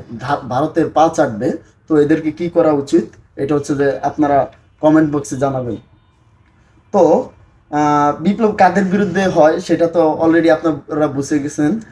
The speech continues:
যে স্বৈরা-, স্বৈরাচারী শাসন, যেটা আমরা জুলাই থেকে করে আসছি, আমাদের জুলাই বিপ্লব যেটা, আহ, স্বৈরাচারী শাসনের বিরুদ্ধে লড়ে যাওয়া এবং এটা, এই স্বৈরাচার সরিয়ে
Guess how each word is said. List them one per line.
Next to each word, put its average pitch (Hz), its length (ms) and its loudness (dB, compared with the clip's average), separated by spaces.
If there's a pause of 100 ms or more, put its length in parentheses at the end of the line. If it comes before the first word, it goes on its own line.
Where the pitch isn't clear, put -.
(120)
যে 156 120 0
স্বৈরা-, 180 420 2 (240)
স্বৈরাচারী 180 560 2
শাসন, 135 420 -2 (340)
যেটা 151 220 2
আমরা 147 200 2
জুলাই 143 340 0
থেকে 180 380 -4 (340)
করে 165 400 2 (240)
আসছি, 147 440 -2
আমাদের 139 420 -2
জুলাই 139 280 0
বিপ্লব 147 320 -2
যেটা, 139 260 -4 (260)
আহ, 135 100 -4
স্বৈরাচারী 180 500 0
শাসনের 160 460 2
বিরুদ্ধে 156 320 2
লড়ে 151 300 4
যাওয়া 147 340 2 (280)
এবং 165 360 0 (120)
এটা, 156 340 2
এই 151 200 2
স্বৈরাচার 156 600 0
সরিয়ে 151 580 2